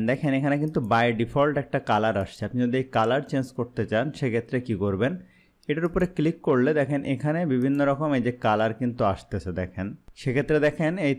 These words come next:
থিমের উপরে ক্লিক করলে এই লাইনের আবার স্টাইল চেঞ্জ হয়ে যাচ্ছে। তাহলে আপনি এই অবস্থায় কিভাবে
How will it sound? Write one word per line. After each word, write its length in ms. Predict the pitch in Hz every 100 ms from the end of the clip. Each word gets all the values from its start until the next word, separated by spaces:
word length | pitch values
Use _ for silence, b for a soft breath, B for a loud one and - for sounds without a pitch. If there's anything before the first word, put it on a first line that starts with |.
| -
থিমের 320 | 139 131 127
উপরে 200 | 127 147 139
ক্লিক 200 | - 131 -
করলে 260 | 151 127 131 165
এই 60 | 131
লাইনের 400 | 120 117 120 127 131
আবার 140 | 123 120 113
স্টাইল 320 | - 127 123 123
চেঞ্জ 200 | 123 110 104 104
হয়ে 140 | 98 95
যাচ্ছে। 240 | 90 - 107
তাহলে 240 | 110 127 127
আপনি 240 | 127 175 160 - B B B - 170
এই 80 | 165 147
অবস্থায় 400 | 143 - 165 151
কিভাবে 280 | 139 127